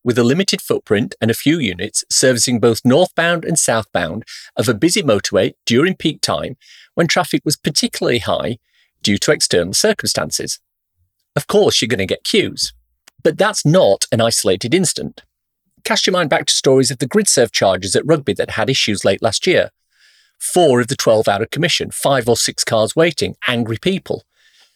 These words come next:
I actually contacted GridServe about this to ask what was happening, and the reply I got from their senior management was, "Less than satisfactory and could, under certain circumstances, be mistaken for heavy sarcasm."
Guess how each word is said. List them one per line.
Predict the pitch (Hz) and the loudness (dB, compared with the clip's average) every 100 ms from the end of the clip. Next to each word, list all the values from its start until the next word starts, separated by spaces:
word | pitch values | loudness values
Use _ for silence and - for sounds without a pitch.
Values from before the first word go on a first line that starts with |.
| _ 165 | _ -2
I | 185 | 0
actually | - 160 | 0 0
contacted | - 180 - - 127 107 | 0 0 0 -2 -4 0
GridServe | 160 151 - 95 | 0 2 2 0
about | 104 143 - | 0 -2 -2
this | 101 | -4
to | - | -2
ask | 104 - | -4 -4
what | - | -6
was | - | -4
happening, | 160 - 92 95 | -4 -4 -4 -2
and | |
the | 104 | 0
reply | 139 - 165 143 | -2 0 0 0
I | |
got | 117 - | 0 0
from | 120 | 0
their | 110 | 0
senior | - 113 107 | 0 -2 0
management | 104 101 95 107 131 | 0 0 -2 -2 0
was, | 120 - - - - _ _ | 0 -2 -12 -20 -20 _ _
"Less | 254 294 - | 0 0 0
than | 202 | 0
satisfactory | 190 - 156 139 - 131 - - 123 | 0 0 -2 0 0 -2 -4 -4 -2
and | 139 151 | -2 -2
could, | 269 202 | 0 2
under | 151 160 147 | 2 2 2
certain | - 151 139 - 107 | 2 2 0 -2 -4
circumstances, | - 101 - 98 - 104 98 - 135 | 0 0 0 -6 -2 -2 -2 -4 -6
be | - 151 | 0 0
mistaken | 156 - 117 - 107 | 0 0 -2 -2 -4
for | 156 | -2
heavy | 104 - | -2 -2
sarcasm." | - 170 165 - - - | -2 0 0 -2 -4 -10